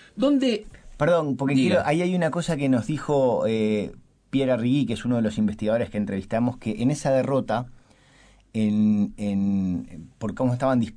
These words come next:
Speaker 2: dispuestas las elecciones, Uruguay se alojó al lado de Alemania. Una Alemania que viene, este, estamos hablando, este, post Segunda Guerra Mundial, destruida, rearmándose.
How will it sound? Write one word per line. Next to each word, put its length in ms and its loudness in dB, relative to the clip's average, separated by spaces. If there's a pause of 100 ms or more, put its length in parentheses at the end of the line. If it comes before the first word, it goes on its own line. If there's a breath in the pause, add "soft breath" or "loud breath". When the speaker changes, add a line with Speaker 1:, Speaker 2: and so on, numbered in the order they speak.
(120)
Speaker 2:
dispuestas 580 -6
las 140 -6
elecciones, 440 -4
Uruguay 360 0
se 100 -4
alojó 300 0
al 100 0
lado 220 4
de 100 2
Alemania. 520 -6 (840 soft breath)
Una 180 0
Alemania 500 2
que 140 -4
viene, 380 2
este, 220 -6
estamos 320 -6
hablando, 460 -2
este, 280 -12
post 300 -6
Segunda 300 -2
Guerra 200 -4
Mundial, 520 0
destruida, 560 -2
rearmándose. 600 -4